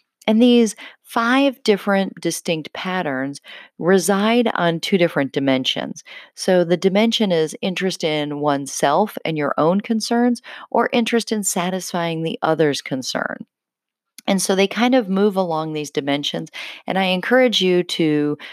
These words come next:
check out the picture that is in figure eight point eight in your textbook so that you can see how they kind of align with the two different dimensions. When we have a concern for ourself, the two, um,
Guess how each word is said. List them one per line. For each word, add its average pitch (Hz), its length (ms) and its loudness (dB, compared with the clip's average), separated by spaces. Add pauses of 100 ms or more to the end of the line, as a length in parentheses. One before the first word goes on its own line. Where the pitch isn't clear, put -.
(140)
check 196 260 -2
out 170 240 -2
the 156 80 -6
picture 185 460 -2
that 160 160 2
is 139 120 -2
in 147 180 -2
figure 147 360 0
eight 139 180 0
point 139 360 -4
eight 160 220 0
in - 60 -8
your 131 140 -2
textbook 196 640 0 (280)
so 196 160 0
that 196 200 2
you 196 80 0
can 180 160 -2
see 226 300 0
how 170 460 -2
they 151 340 -2 (240)
kind 170 220 0
of 156 180 0
align 151 720 0
with 139 140 -2
the 147 80 0
two 156 240 -2
different 135 400 -4
dimensions. 135 680 -4 (420)
When 175 360 2
we 180 300 2
have 175 280 0
a 190 60 2
concern 214 640 0
for 185 220 0
ourself, 170 760 0 (460)
the 175 440 4
two, 185 640 2 (300)
um, 156 280 -4